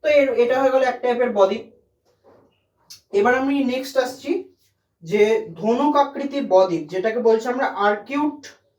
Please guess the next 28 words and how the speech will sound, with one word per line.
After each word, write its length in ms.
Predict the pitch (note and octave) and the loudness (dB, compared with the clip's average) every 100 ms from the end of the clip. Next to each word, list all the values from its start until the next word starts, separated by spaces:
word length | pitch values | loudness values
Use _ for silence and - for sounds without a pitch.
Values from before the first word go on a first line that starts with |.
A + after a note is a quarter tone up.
| _ _ E3+ | _ _ -4
ডেল্টা, 540 | G#3+ G#3 E3+ - C#3 | -2 -2 -2 -2 -2
ঠিক 120 | B3 C#4 | -4 -2
আছে? 220 | C4 D#3+ | -2 -2
তো 160 | G3 | -4
ধনুক 340 | F3 G3 A#3+ C#4 | -4 -4 0 2
আকৃতি 320 | C#4+ C#4+ C#4+ | 0 -2 -4
বদ্বীপ 280 | B3 A#3+ A#3+ | 0 0 0
কাকে 220 | A#3+ A#3 | -2 -2
বলে? 360 | A3 A3+ D#4 F#4 - _ _ _ _ - | -2 0 -2 -2 -14 _ _ _ _ -14
ধনুক 280 | F#3+ A#3 C#4 | -6 -2 0
আকৃতি 340 | C4+ C#4 C4+ | 0 -2 -2
বদ্বীপ 280 | B3+ A#3+ B3 | 0 0 0
হচ্ছে 240 | C#4 C#4 D4+ | -2 -2 -6
এটা, 500 | G#3 A#3 - - - _ _ - | -6 -6 -8 -10 -14 _ _ -12
এটাকে 260 | F#3+ A3+ | -6 -4
বলে 260 | A#3+ B3 C4+ | -2 0 0
ধনুক 300 | G#3+ A3+ A3+ | 0 -2 0
আকৃতি। 520 | F#3+ D#3 C#3+ C3+ B2+ _ _ _ _ _ _ _ _ _ _ _ _ F3 - - - _ | -2 -2 -12 -14 -20 _ _ _ _ _ _ _ _ _ _ _ _ -12 -12 -12 -20 _
কেন? 240 | G#3 G#3 B3 E4+ - - _ _ _ _ _ | 0 0 0 -4 -8 -20 _ _ _ _ _
এই 180 | F3+ G#3+ | -6 -6
যে 140 | A#3 | -6
এই 280 | G#3+ A#3+ C4 | -4 -2 -2
শেপটা 420 | C#4 B3+ - B3 | -2 -2 -2 -2
দেখতে 240 | A#3 A3+ A3+ | -2 -4 -4
পাচ্ছ, 260 | A3+ A3+ | -4 -4
এটা 320 | C4+ C4 A#3+ A#3 A#3 | -2 0 0 -4 -4
kind 360 | G#3+ G#3 G#3+ A3 | -4 -2 -4 -2
of 60 | A#3 | -2